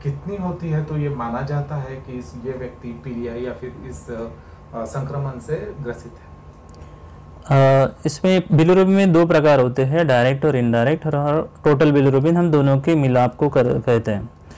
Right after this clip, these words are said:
Speaker 2: Total bilirubin की मात्रा generally सभी लोगों में वन पॉइंट टू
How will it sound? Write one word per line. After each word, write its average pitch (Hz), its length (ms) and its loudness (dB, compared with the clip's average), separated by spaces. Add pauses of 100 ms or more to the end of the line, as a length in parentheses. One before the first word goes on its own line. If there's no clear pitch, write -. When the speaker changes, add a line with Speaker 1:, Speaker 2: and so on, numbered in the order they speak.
(320)
Speaker 2:
Total 156 260 4
bilirubin 185 540 4
की 180 140 2
मात्रा 156 640 2 (180)
generally 156 520 2 (240)
सभी 165 400 4
लोगों 135 320 4
में 156 200 2
वन 139 300 2
पॉइंट 143 320 0
टू 147 340 2